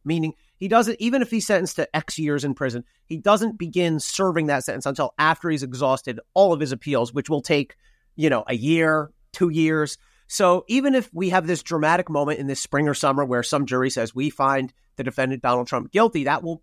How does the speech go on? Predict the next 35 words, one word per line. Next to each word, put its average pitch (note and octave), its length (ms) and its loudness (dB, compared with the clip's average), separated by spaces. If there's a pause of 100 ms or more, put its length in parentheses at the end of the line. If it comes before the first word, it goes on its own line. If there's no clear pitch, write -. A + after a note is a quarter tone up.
(160)
matter F3 440 2
a B2+ 80 -4
lot. D3+ 380 2 (580)
Um, C#3+ 440 2 (200)
but D#3+ 300 0 (160)
he's F#3 300 -6
not G3 200 4
going F#3 200 -2
to D3 60 -8
get, D3+ 200 -4
he's F#3 140 -2
not A3+ 160 4
going G#3 120 2
to E3+ 60 -2
be E3 120 0
behind C#3 280 -2
bars G#2+ 420 0
in B2+ 120 -4
November G#2+ 420 0
of G2 160 -6
this F#2+ 220 -6
year F#2+ 100 -2
when F#2+ 120 -6
the F#2 80 -2
election F#2+ 320 -6
happens. - 340 -8
So B2+ 40 -6
let's D#3 320 -2 (360)
take C#3+ 240 0
that B2+ 180 2
one A2+ 180 -2
off G2 200 -6
the - 100 -12
table. G2 420 -10
Um, E3 220 0